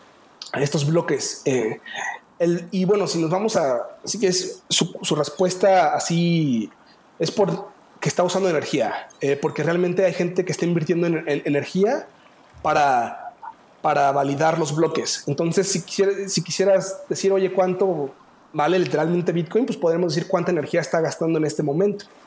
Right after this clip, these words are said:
En-, entonces, ahorita Bitcoin ya, o sea, ya gasta suficiente electricidad, que también es uno de sus vectores de ataque.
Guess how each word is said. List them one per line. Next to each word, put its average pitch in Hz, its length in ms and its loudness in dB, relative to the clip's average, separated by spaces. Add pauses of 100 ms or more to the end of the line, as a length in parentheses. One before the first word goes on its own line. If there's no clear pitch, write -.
(1000)
En-, 139 160 0
entonces, 160 600 -2 (120)
ahorita 160 880 0 (400)
Bitcoin 160 540 0
ya, 165 500 2
o 156 40 -4
sea, 156 120 -2
ya 165 180 0
gasta 185 380 0
suficiente 160 480 -2
electricidad, 156 760 0 (520)
que 175 100 0
también 175 280 2
es 190 100 -4
uno 214 120 4
de 202 60 4
sus 147 160 -2
vectores 170 360 0
de 160 40 2
ataque. 160 320 -2